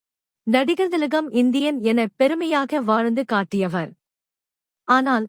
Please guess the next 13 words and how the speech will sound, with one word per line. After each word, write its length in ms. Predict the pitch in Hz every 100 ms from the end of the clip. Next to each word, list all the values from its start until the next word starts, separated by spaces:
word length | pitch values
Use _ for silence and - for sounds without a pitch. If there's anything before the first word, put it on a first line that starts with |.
| -
இந்தியா 460 | 285 339 359 381 381
அரசோ 360 | 262 277 262 320 330
உடனடியாக 800 | 240 240 220 208 196 196 233 247 -
அவரை 400 | 220 220 240 254
ஒரு 240 | 240 262
இந்தியராக 680 | 262 294 349 359 294 294 311
மதித்து 560 | 226 196 226 - 254 214
கௌரவிக்க 580 | 233 302 330 262 - 247
விரும்பவில்லை. 680 | 202 190 185 185 180 165 - _ _ _ _ _ _ -
இந்தியாவிலேயே 920 | 285 320 359 359 320 262 247 262 311 -
முதல் 380 | 220 247 339 370
சிறந்த 500 | - 269 254 269 254
நடிகருக்கான 720 | 233 247 247 - 226 226